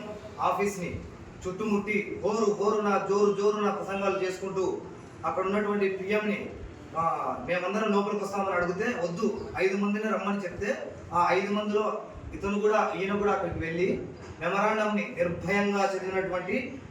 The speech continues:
ఒక చైతన్య యువ సారథి మన సీ-, సీతారాం గారు. అలాగే ఈయన కాకినాడ వాసి అయి మూడు సార్లు, ఆ, జాతీయ ప్రధాన కార్యదర్శిగా నియమితులైనందుకు మనం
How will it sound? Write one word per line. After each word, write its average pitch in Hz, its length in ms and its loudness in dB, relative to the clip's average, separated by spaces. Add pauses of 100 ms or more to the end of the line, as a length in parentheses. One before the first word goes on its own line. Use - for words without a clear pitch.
(100)
ఒక 170 100 -2
చైతన్య 208 500 4
యువ 208 340 2
సారథి 214 280 4
మన 202 240 2
సీ-, 180 220 -2
సీతారాం 180 500 0
గారు. - 200 -2 (580)
అలాగే 190 640 2 (680)
ఈయన 202 160 0 (400)
కాకినాడ 214 440 4
వాసి 196 260 2
అయి 208 280 0 (600)
మూడు 202 240 2
సార్లు, 220 400 2 (840)
ఆ, 151 380 0 (300)
జాతీయ 196 380 6
ప్రధాన 196 320 4
కార్యదర్శిగా 185 560 0
నియమితులైనందుకు 175 840 0 (440)
మనం - 400 4